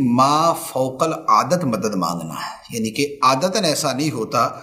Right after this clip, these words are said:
कि मिसाल के तौर पे एक तो ये है कि मुझे प्यास लगी है और मैं यहाँ सामने बैठे आदमी से कहूँ, "यार पानी पिलाना", तो ये तो एक नॉर्मल चीज़ है, इसमें तो ऐसा कोई इस्तेहाला नहीं है। लेकिन एक ये है कि मैं यहाँ बैठे हुए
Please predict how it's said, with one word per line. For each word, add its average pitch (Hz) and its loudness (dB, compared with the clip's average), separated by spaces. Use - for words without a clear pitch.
कि 127 0
मिसाल 175 4
के 180 -2
तौर 170 0
पे 160 0
एक 165 -2
तो 180 4
ये 170 4
है 170 4
कि 170 -2
मुझे 156 2
प्यास 156 2
लगी 143 -2
है 123 0
और 139 6
मैं 127 2
यहाँ 135 0
सामने 131 0
बैठे 120 0
आदमी 117 0
से - -4
कहूँ, 123 -8
"यार 123 0
पानी 117 2
पिलाना", 135 2
तो 139 0
ये 151 0
तो 185 2
एक 202 0
नॉर्मल 208 2
चीज़ 165 -2
है, 139 0
इसमें 139 -4
तो 143 0
ऐसा 156 2
कोई 160 0
इस्तेहाला 131 0
नहीं 117 -4
है। 113 -10
लेकिन 170 -2
एक 240 2
ये 160 2
है 135 0
कि 175 -6
मैं 151 2
यहाँ 147 0
बैठे 135 2
हुए 117 0